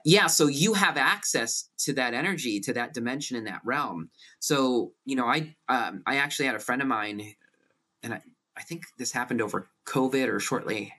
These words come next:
after covid hit, but her dad had passed away, and I just did this as a, you know, favor 'cause she's, she's a friend, but it wasn't even hypnosis. It was a guided meditation. So I took her into a guided meditation using some hypnotic protocol. And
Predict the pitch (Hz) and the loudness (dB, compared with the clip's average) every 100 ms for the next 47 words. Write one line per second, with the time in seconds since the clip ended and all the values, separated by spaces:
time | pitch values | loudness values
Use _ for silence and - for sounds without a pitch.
0 | - 120 120 117 120 120 120 110 95 - | -6 -6 -2 -4 0 2 2 0 -4 -6
1 | - - 127 135 131 120 127 120 - 117 | -12 -4 0 2 4 4 2 2 2 2
2 | 107 - 113 107 98 98 _ _ _ _ | 2 2 2 4 0 -4 _ _ _ _
3 | - 120 117 110 131 120 127 113 110 113 | 0 2 2 0 2 0 2 4 2 2
4 | 101 95 _ - 110 - 127 113 92 107 | -4 -6 _ -10 -8 -2 0 0 -2 -2
5 | 98 - 101 - - 156 - 139 120 104 | -4 -4 -6 -6 -6 -8 -2 0 0 -2
6 | 95 - - - - 120 110 - _ _ | -8 -14 -12 -14 -2 0 0 -6 _ _
7 | - _ - 160 196 185 147 127 110 123 | -20 _ 2 4 6 4 4 2 4 4
8 | 139 - - 110 113 113 120 117 107 98 | 4 0 0 0 2 2 2 2 0 2
9 | 123 127 90 117 - - - - 123 120 | 2 2 -2 -8 -14 -20 -16 -2 -2 0
10 | 147 143 131 131 117 123 127 120 120 110 | 2 2 2 2 2 2 2 2 2 2
11 | 131 120 123 139 151 131 135 127 139 123 | 2 2 4 4 4 2 0 -2 -2 -2
12 | 107 104 131 120 120 101 92 95 - - | -2 -2 -2 -2 0 -2 -2 -6 -18 -20
13 | _ 120 117 110 107 | _ -2 -2 -2 -4